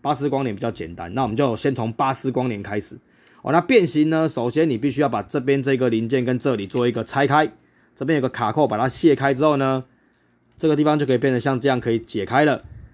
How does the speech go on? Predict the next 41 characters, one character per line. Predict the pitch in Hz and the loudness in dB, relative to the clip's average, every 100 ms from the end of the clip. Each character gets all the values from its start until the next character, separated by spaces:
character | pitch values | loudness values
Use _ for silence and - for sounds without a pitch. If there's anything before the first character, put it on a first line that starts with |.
| _ | _
然 | 113 | -2
后 | 139 | -2
这 | 143 165 156 | 2 2 4
个 | 147 139 123 _ _ | 4 2 -2 _ _
透 | - 175 | 0 2
明 | 139 139 | 2 2
玻 | 165 | 4
璃 | 151 | 4
罩 | 139 147 | 4 2
跟 | 151 151 | 2 0
胸 | - 156 | 0 -2
口 | 143 113 | 0 -2
这 | 135 | 0
边 | 151 | 0
有 | 117 | 0
一 | |
个 | 120 120 - - _ _ _ _ - | 0 -4 -6 -20 _ _ _ _ 0
二 | 160 | 0
重 | 127 131 | 2 0
关 | 139 143 | 0 0
节， | 120 | 0
把 | 117 98 | -2 -2
它 | |
翻 | 123 151 | 0 0
出 | 147 151 | 2 4
来， | 151 107 - _ _ _ _ _ _ _ _ _ - | 2 2 -6 _ _ _ _ _ _ _ _ _ -20
啊， | - | -14
折 | - 135 | -2 2
到 | 151 | 4
这 | 147 | 4
个 | 135 | 4
位 | 147 | 4
置 | 135 135 | 2 0
来。 | 90 98 _ _ _ _ _ _ _ _ | -2 -8 _ _ _ _ _ _ _ _
好， | - - _ _ | -20 -20 _ _
然 | 107 | 0
后 | 165 | 4
呢， | 170 151 147 135 _ | 4 4 0 -2 _
脚 | - 143 | -4 -2
底 | 135 151 | 0 0
板 | 127 95 | 0 -2